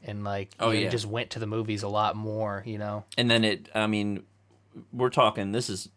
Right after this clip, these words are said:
Speaker 2: what, pre P G thirteen era?
Speaker 1: Yeah.
Speaker 2: So you're talking about, um, movies that were less geared towards families and it was more geared towards the couple.
Speaker 1: Yeah.
Speaker 2: And that was the thing. And I think that stems from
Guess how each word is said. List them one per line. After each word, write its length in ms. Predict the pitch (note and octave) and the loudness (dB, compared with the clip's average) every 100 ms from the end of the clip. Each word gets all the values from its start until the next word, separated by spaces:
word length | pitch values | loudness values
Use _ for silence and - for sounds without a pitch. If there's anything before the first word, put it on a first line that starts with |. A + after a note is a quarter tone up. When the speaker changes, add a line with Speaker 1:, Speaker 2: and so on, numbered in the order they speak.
| - | -4
Speaker 2:
what, 260 | G2 - | -2 -2
pre 280 | - A2 G2 | -2 -2 -2
P 240 | F#2 A2+ F#2+ | -2 -4 -4
G 160 | F2 | -4
thirteen 400 | F#2+ F#2 G2+ G#2+ | -2 -2 0 0
era? 340 | G2 G#2+ A#2+ B2 | 2 2 2 2
Speaker 1:
Yeah. 280 | C3 G#2 F#2+ - | 2 2 0 -8
Speaker 2:
So 380 | - A2 G2+ G2+ | 0 4 4 4
you're 200 | G2+ A2+ | 2 2
talking 360 | A2+ A2+ G2+ F#2 | 4 4 4 -2
about, 520 | F2+ F#2 E2+ F2+ - - - _ - | 0 0 2 0 -4 -20 -20 _ -2
um, 600 | G#2+ F#2+ F2 E2 E2 A2+ - | 0 2 0 -2 -6 -10 -2
movies 500 | A#2+ A#2+ G#2 F#2+ F#2+ | 2 4 2 0 0
that 220 | G2 F2 | 2 2
were 240 | F#2 F#2+ E2+ | 2 0 2
less 300 | G2 F#2+ - | 2 2 0
geared 260 | G#2+ F#2 | -2 -2
towards 240 | - E2+ - | -2 -4 0
families 440 | G2 F#2 F#2 F2+ | 0 0 -2 -4
and 80 | F2+ | -6
it 60 | C2+ | -6
was 180 | F2+ | -6
more 200 | G2 A2 | 0 2
geared 280 | A2+ F#2+ F2 | 2 -2 -4
towards 300 | G2 G2 - | -2 -4 -4
the 80 | F3 | -4
couple. 400 | - G3+ - B1+ | 0 0 0 -4
Speaker 1:
Yeah. 140 | D#3+ A2+ | 2 2
Speaker 2:
And 140 | G#2 | 4
that 160 | A#2 A#2+ | 2 2
was 160 | A2+ A#2+ | 2 0
the 100 | A#2 | -2
thing. 420 | - D#3 E2+ E2 | 2 0 0 -2
And 140 | G2 | 0
I 100 | G2+ | 0
think 220 | A2 A#2 - | 0 -2 2
that 200 | G2+ - | 2 2
stems 340 | - G2 F#2 | -2 -2 -2
from 420 | - F#2 F#2 D#2 | -6 -6 -6 -8